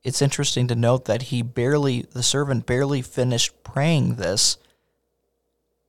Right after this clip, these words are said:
when Rebekah walks by. God answers his prayer immediately. At the end of our chapter, what is the significance of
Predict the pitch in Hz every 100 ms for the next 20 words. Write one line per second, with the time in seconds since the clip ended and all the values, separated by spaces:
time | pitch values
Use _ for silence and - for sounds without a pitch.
0 | _ 123 123 120 127 135 123 113 110 101
1 | - 113 110 - - - _ _ _ _
2 | _ _ _ _ _ _ _ _ _ _
3 | - 117 123 131 - 120 - 117 - -
4 | 131 120 123 - 113 127 123 - - -
5 | 131 - _ _ _ _ _ _ _ _
6 | _ _ _ _ _ _ _ _ _ _
7 | _ _ _ _ _ _ _ - 151 156
8 | 143 185 208 190 135 127 - 120 117 -
9 | 73 127 - _ _ _ _ _ _ _
10 | _ _ _ _ _ _ _ 139 143 202
11 | - 156 - 127 131 131 - - 127 123
12 | 113 117